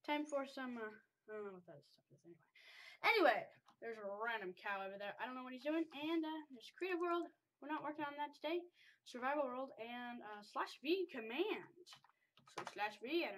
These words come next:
we come up with this pretty G U I. I think I've showed you guys this before on our other servers that I've attempted to build, and they failed. I'm sorry, guys. We're gonna set this as a music, oh, letter trail. Beautiful. Beautiful. Okay, so just give me a,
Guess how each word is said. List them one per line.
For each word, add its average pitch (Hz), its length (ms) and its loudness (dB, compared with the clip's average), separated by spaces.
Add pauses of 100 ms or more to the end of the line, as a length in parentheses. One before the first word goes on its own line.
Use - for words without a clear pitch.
we 196 160 -18
come 403 100 0
up 453 140 2
with - 80 -12
this 311 100 -12 (140)
pretty 359 240 6
G 247 180 -2
U 233 60 0
I. 233 160 6
I - 20 -8
think 370 160 2
I've - 80 0
showed 262 220 -2
you 208 80 -10
guys 196 260 -4
this 196 140 -18
before 330 340 4 (400)
on 320 140 6
our - 160 6 (180)
other 330 300 8
servers 240 500 0
that 240 140 -2
I've 240 160 -2
attempted - 340 -12
to 202 80 -6
build, 214 320 -2
and 220 80 -8
they 262 240 -4
failed. 233 400 2 (380)
I'm 190 100 -8
sorry, 123 240 -14
guys. 127 160 -20 (400)
We're 381 140 0
gonna 392 100 -2
set 359 160 -4
this 349 160 0
as 320 160 4
a 233 160 -2 (160)
music, 208 320 -8 (140)
oh, - 180 -14 (160)
letter 214 400 -10
trail. - 520 -10 (200)
Beautiful. 277 640 4 (720)
Beautiful. 240 400 -2
Okay, - 160 -14
so - 240 -18
just 294 240 -12
give 359 80 -4
me 302 80 -2
a, 202 80 -6